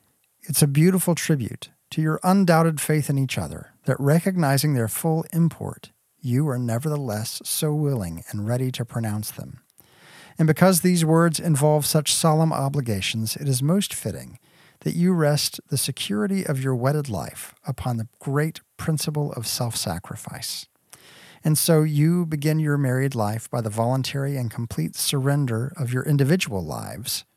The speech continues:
in the interest of that deeper and wider life which you are to have in common. Henceforth, you will belong entirely to each other. You will be one in mind, one in heart,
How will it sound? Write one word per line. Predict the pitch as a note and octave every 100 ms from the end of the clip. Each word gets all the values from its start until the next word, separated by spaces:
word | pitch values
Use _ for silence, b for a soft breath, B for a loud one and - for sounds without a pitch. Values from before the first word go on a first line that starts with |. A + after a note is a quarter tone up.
| _ _ _
in | -
the | B2+ D#3+
interest | E3 F3 D#3+ D3+
of | B2
that | B2+ C3
deeper | C3 E3 E3 D3 C#3+
and | - C#3 C3+
wider | A#2+ C3 C#3 A2
life | F2 C#2 D2 - - _ _ _ -
which | A2+ A#2+
you | A2+
are |
to | F#2+
have | - F#2+
in | F#2 F#2
common. | - G2+ D#2+ - A2+ - B B B B B B B
Henceforth, | E3+ E3+ - F3 E3 -
you | E3+ E3+
will | D#3+
belong | D3+ D3 C#3+ C#3+
entirely | D3 C3+ D#3+ F3 F3 D3
to | C#3 - F#3 E3+
each | A2+ F#2
other. | D2+ - - _ _ _ _ _
You | D3
will | C#3
be | C3+ B2+
one | B2 C#3 D3+
in | D3 B2+
mind, | B2 B2+ A#2+ A2 G#2
one | - C3 C3
in | C3+ B2+
heart, | - A#2 A2 -